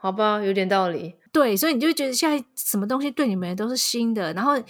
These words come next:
Speaker 2: 因为等到你的，你的大脑已经习惯了这个运作模式之后，那一切就会，因为其实时间一天就是这么长，它就是二十四
Speaker 1: 嗯。
Speaker 2: 小时，
Speaker 1: 嗯。
Speaker 2: 并不会因为你在美国或是你在台湾，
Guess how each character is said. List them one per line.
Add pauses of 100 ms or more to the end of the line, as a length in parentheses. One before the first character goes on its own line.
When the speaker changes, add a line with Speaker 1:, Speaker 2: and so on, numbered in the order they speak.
(200)
Speaker 2:
因
为
等
到 (120)
你
的，
你
的
大
脑
已
经 (160)
习
惯
了
这
个
运
作
模
式
之
后， (360)
那
一
切
就
会， (180)
因
为
其
实
时
间
一
天
就
是
这
么
长，
它
就
是
二
十
四
Speaker 1:
嗯。
Speaker 2:
小
时， (400)
Speaker 1:
嗯。
Speaker 2:
并
不
会
因
为
你
在
美
国
或
是
你
在
台
湾，